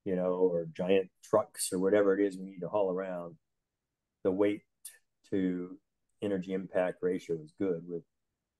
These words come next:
gasoline and diesel and jet fuel. So they'll be around a while for that, maybe less in the,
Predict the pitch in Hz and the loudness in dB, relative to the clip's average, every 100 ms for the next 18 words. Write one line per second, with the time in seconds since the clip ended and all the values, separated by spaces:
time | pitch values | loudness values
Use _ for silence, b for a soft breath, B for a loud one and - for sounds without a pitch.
0 | _ - 85 - 90 87 87 87 90 82 | _ -4 -4 -2 -2 -4 -8 -6 -6 -8
1 | 85 80 78 107 - - _ _ _ _ | -12 -4 4 4 2 -16 _ _ _ _
2 | _ _ 87 85 87 95 95 95 95 92 | _ _ -14 -10 -2 4 4 4 4 4
3 | 92 92 - 80 80 85 _ _ _ _ | 4 2 0 -2 -4 -8 _ _ _ _
4 | 92 104 101 95 90 104 101 | -2 0 4 4 4 -2 -2